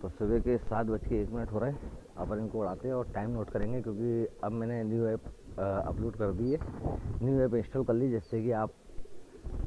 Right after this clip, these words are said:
सबको timing का भी ईजीली पता लगेगा कि किस time बैठ रहे हैं कबूतर और कितना उड़ रहा है।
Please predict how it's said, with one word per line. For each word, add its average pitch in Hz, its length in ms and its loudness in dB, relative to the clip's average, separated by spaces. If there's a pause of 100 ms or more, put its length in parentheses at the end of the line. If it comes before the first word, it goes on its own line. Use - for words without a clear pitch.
(140)
सबको 113 260 0
timing 117 400 2
का 127 80 4
भी 135 140 4
ईजीली 120 220 0
पता 123 200 0
लगेगा 120 380 4 (800)
कि 107 180 -6
किस 110 220 -2
time 127 200 2
बैठ 107 160 4
रहे 120 80 2
हैं 113 100 0
कबूतर 110 320 2 (460)
और - 340 8
कितना - 260 8
उड़ 107 120 10
रहा 120 120 10
है। 160 80 8